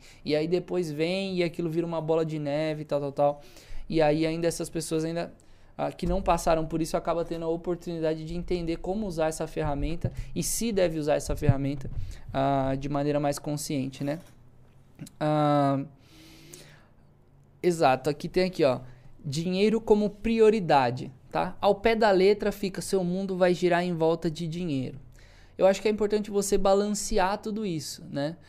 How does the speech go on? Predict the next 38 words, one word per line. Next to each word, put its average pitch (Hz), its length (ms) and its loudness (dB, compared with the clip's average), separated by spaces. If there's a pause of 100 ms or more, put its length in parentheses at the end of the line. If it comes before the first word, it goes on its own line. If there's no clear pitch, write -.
(180)
Mas 175 200 0
também 202 240 2
você 202 240 2
não 208 160 -2
ser 185 360 2
aquela 196 280 2
pessoa... 175 1080 4 (300)
é, 135 800 4 (380)
"Ah, 196 320 -6
não, 180 480 -4
nada 196 260 -6
é 196 40 -4
por 196 200 -12
dinheiro, 170 800 -6
nada 175 280 -8
é - 20 -6
por 175 220 -8
não 175 140 -4
sei 170 240 2
quê 170 560 0
e 170 40 -6
tal." 170 340 -2 (140)
Sua 175 200 0
vida 190 240 4
não 214 220 2
tá 277 220 2
ganha 226 580 4 (320)
e 226 240 2
você 226 340 4
tá 220 260 4
só 226 300 2
que 247 240 0
abrindo 202 340 2
mão, 160 460 0 (180)
abrindo 196 300 -2
mão, 165 540 2
abrindo 175 300 -2
mão. 165 420 0